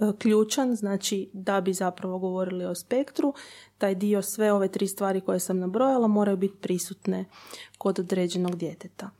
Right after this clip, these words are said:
A drugi, e, veliki dio, drugo veliko područje se odnosi na ponašanje, e, koje zapravo često promiče u praksi.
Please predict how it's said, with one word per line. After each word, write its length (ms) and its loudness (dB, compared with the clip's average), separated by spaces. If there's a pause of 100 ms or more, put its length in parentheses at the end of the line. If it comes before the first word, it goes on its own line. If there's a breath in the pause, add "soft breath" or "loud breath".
(520 loud breath)
A 140 0
drugi, 440 2 (120)
e, 120 -8 (300)
veliki 400 -2
dio, 220 2
drugo 260 2
veliko 360 2
područje 540 0
se 160 -2
odnosi 280 2
na 120 4
ponašanje, 800 0
e, 100 0 (720 loud breath)
koje 320 2
zapravo 560 0
često 320 0
promiče 640 2
u 60 -4
praksi. 600 -8